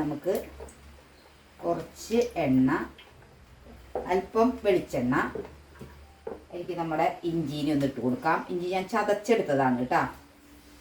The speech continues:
പേസ്റ്റ് ഒന്നും ആക്കിയിട്ടില്ല. ഈ വെളുത്തുള്ളി അച്ചാറിൽ നമ്മൾ ഇഞ്ചി വെളുത്തുള്ളി അച്ചാർ ഇതിലിടുന്ന കാരണേ അതിൽ നമ്മളിത് കണ്ട വെളുത്തുള്ളി അച്ചാർ അങ്ങനെ തന്നെ ഇരിക്കുക. അപ്പോൾ അത്, ഉം, അത് ഇതിൽ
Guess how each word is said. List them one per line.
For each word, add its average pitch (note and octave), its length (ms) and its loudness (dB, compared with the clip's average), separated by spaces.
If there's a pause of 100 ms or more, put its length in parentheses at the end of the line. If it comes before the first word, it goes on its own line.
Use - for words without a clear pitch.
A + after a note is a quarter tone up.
(1040)
പേസ്റ്റ് F3+ 400 -2
ഒന്നും F#3 140 0
ആക്കിയിട്ടില്ല. C3+ 500 -2 (1000)
ഈ F#3+ 40 -4 (100)
വെളുത്തുള്ളി G3 500 2
അച്ചാറിൽ F3+ 400 2
നമ്മൾ G3+ 240 0
ഇഞ്ചി F3+ 340 -6 (300)
വെളുത്തുള്ളി F#3 400 2
അച്ചാർ F3 260 4
ഇതിലിടുന്ന G3 500 0
കാരണേ F3 320 4 (540)
അതിൽ E3 240 -2
നമ്മളിത് F3+ 340 4 (280)
കണ്ട E3 140 -2 (720)
വെളുത്തുള്ളി F3 380 2
അച്ചാർ F3 240 2 (440)
അങ്ങനെ F3+ 220 2
തന്നെ F3 160 4
ഇരിക്കുക. E3 300 0 (240)
അപ്പോൾ D#3 200 -8
അത്, E3 120 2 (420)
ഉം, E3 220 0 (140)
അത് D#3+ 140 2 (320)
ഇതിൽ D#3+ 120 0